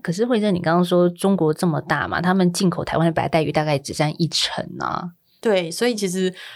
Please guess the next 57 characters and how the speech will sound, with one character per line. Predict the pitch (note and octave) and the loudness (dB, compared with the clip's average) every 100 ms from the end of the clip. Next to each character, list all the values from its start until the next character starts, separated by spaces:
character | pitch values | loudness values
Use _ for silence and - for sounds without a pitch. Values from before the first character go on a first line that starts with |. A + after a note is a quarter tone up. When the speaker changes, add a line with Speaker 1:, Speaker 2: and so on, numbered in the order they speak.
| - - | -10 -4
Speaker 2:
我 | |
当 | F3+ A#3 | 0 0
下 | B3 B3 | 2 2
当 | A3+ | 2
然 | F#3+ | 2
是 | A3 | 2
没 | A3 | 2
有 | E3 | 4
跟 | F#3 | 2
他 | G3+ | 2
们 | G3 E3+ | 0 0
说 | F3+ | 0
，“啊， | F3+ F3 | -2 -4
其 | F#3 | -6
实 | F3+ | -4
他 | G#3 | -2
们 | G#3+ | 0
也 | D#3+ | -2
不 | - | -2
一 | F3+ | -2
定 | F#3 | 0
那 | G3 | 2
么 | |
需 | F#3 F3 | 2 4
要 | G3+ | 4
我 | F#3+ C#3+ | 4 2
们 | C#3+ | -2
啦。” | E3+ F3+ - | 0 0 -2
<laughs> | - | -4
就 | B3+ | 0
是 | D#4 C4+ | 2 4
有 | A#3 | 4
点 | A3+ | 4
残 | G#3 A#3+ G#3 | 2 0 2
酷， | C4 | 2
但 | A#3 C#4 | 4 4
我 | |
没 | G3+ A#3 | 4 4
有 | |
这 | A#3 | 4
么 | A3+ G3+ | 2 0
直 | F#3 | 2
接 | F#3+ | 2
跟 | G#3 | 2
渔 | F3+ | 2
民 | E3+ E3 | 0 0
说。 | F3+ F3+ | -2 0
可 | G3+ | -2
是 | A#3 | 0
我 | C4+ | 0
自 | G3 A3+ | 0 -4
己 | - | -2
也 | D#3+ | -2
是 | E3+ | 0
在 | G3 G3 | 2 2
思 | G3 - | 0 -4
考， | F3 F3+ - | -4 -2 -6